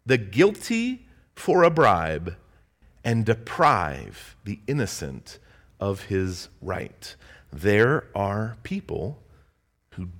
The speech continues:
do not judge justly. And there are people who, despite the fact that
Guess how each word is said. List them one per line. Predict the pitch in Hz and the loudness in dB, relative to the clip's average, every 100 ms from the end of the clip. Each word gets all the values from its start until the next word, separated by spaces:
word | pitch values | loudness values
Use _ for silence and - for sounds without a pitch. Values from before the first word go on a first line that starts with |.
| - | -10
do | 156 196 | -4 -2
not | 156 - - - - - _ _ _ _ _ _ _ | -2 -6 -12 -18 -20 -20 _ _ _ _ _ _ _
judge | - 101 101 98 92 - - _ _ | -2 0 -2 -6 -12 -14 -18 _ _
justly. | - 82 - - - - - - - _ _ _ _ _ _ _ _ - | -10 -10 -10 -14 -16 -18 -20 -20 -20 _ _ _ _ _ _ _ _ -6
And | 98 | 2
there | 117 147 | 6 8
are | 170 | 6
people | - 107 107 95 117 147 - | 4 -2 2 2 0 -6 -2
who, | 139 123 | 2 2
despite | 113 135 - - 117 - - | 2 0 0 0 2 2 -2
the | 123 | -6
fact | 117 147 127 - - | 2 6 6 2 -4
that | 110 113 110 | 4 6 4